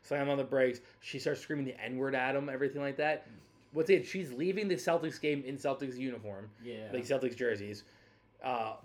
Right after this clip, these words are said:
Speaker 1: fans around say, "Yo, that's Marcus Smart, stop." And she apologizes to him, not because he's, it's wrong to call a black person the N-word,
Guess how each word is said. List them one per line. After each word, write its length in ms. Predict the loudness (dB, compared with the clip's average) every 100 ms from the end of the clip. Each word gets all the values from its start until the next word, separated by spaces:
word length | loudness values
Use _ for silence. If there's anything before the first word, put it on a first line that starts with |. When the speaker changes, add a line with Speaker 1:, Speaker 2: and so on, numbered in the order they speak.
| 2
Speaker 1:
fans 280 | 6 6 4
around 280 | 4 2
say, 100 | 2
"Yo, 180 | 4 4
that's 160 | 4 2
Marcus 280 | -2 -2 -4
Smart, 260 | -6 6
stop." 480 | 6 6 2 -4 -6
And 100 | -10
she 140 | -8
apologizes 760 | -6 0 2 2 0 -2 -4 -6
to 80 | -8
him, 140 | -8 -6
not 240 | 8 8 8
because 260 | 4 4
he's, 280 | 2 -4 -6 -8
it's 180 | -8 0
wrong 300 | 4 4 2
to 60 |
call 200 | 0 -2
a 20 |
black 320 | -2 -2 -2 -2
person 220 | -4 -2
the 120 | -2
N-word, 380 | 0 0 -2